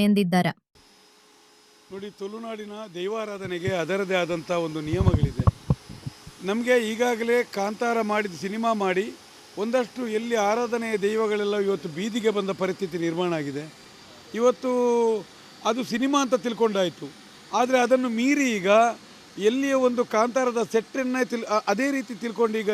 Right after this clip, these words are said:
Speaker 2: ದೈವಾರಾಧನೆಯ ಕೊಡಿಯಾಡಿಗೆ ಬಂದು ಇವತ್ತು ಇಲ್ಲಿರುವಂಥ ಈ ನಾಟಕಗಳನ್ನ ನೋಡಿದಾಗ ತುಂಬ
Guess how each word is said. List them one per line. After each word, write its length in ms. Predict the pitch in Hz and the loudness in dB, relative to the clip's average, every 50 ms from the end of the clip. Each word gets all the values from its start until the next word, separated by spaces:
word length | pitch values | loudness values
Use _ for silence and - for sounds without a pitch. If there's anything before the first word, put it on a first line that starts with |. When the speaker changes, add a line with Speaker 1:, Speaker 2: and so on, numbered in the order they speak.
| 196 147 | 0 2
Speaker 2:
ದೈವಾರಾಧನೆಯ 720 | 185 190 220 233 247 240 233 233 226 208 220 220 220 214 202 - | 2 2 2 2 0 0 0 -2 -2 -2 -4 -4 -4 -6 -4 -2
ಕೊಡಿಯಾಡಿಗೆ 440 | 196 190 185 202 208 196 196 185 185 165 175 | -2 0 2 0 0 0 0 -2 -2 -2 -2
ಬಂದು 220 | 165 160 151 180 214 202 - - - - - - - - - - 190 | -4 -4 -4 -6 -6 -8 -12 -20 -20 -20 -20 -20 -20 -20 -10 -6 -2
ಇವತ್ತು 260 | 220 269 294 285 - 277 262 | 2 2 2 2 2 0 -2
ಇಲ್ಲಿರುವಂಥ 480 | 254 254 254 247 240 240 233 220 196 233 233 220 220 | 0 0 -2 0 0 0 0 0 0 0 0 2 2
ಈ 20 | 214 208 202 | 0 0 0
ನಾಟಕಗಳನ್ನ 540 | 196 208 - 220 196 208 202 214 208 202 196 190 185 | 0 0 0 -2 -2 0 0 0 0 0 -2 -2 -2
ನೋಡಿದಾಗ 360 | 180 175 170 170 170 165 170 180 185 180 - - - - - - - - | -2 0 0 0 0 0 0 -2 -2 -4 -6 -14 -20 -20 -20 -18 -8 -6
ತುಂಬ 200 | 196 214 220 | -4 -2 -2